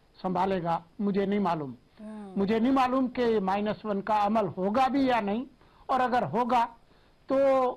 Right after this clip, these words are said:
Speaker 1: उनकी जगह कौन संभालेंगे, मुझे नहीं मालूम। तो इसलिए मैं इस पर कुछ कह नहीं सकता। लेकिन जो बात मारिया कह रही थी ना मज़ाहमत की, बात यह है कि इमरान खान कभी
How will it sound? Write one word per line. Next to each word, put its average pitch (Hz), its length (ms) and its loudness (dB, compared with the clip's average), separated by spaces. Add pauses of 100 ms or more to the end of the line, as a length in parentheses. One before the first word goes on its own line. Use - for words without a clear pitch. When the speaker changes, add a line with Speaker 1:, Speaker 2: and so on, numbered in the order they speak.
Speaker 1:
उनकी 262 320 0
जगह 220 300 0
कौन 233 320 -2
संभालेंगे, 202 680 -2 (460)
मुझे 214 220 2
नहीं 226 140 2
मालूम। 175 280 -2 (600)
तो 262 120 0
इसलिए 285 380 0
मैं 262 260 2
इस - 100 -6
पर 254 180 -2
कुछ 208 200 -6
कह 254 220 -2
नहीं 240 120 2
सकता। 220 340 -2
लेकिन 269 600 0
जो 247 280 0
बात 226 400 0
मारिया 214 380 2
कह 240 160 -4
रही 220 180 0
थी 302 180 -6
ना 330 100 0
मज़ाहमत 202 680 -4
की, - 200 -12 (920)
बात 196 320 -2
यह 262 180 0
है 247 120 0
कि 247 320 -2
इमरान 226 600 -2
खान 247 360 -2
कभी 262 680 0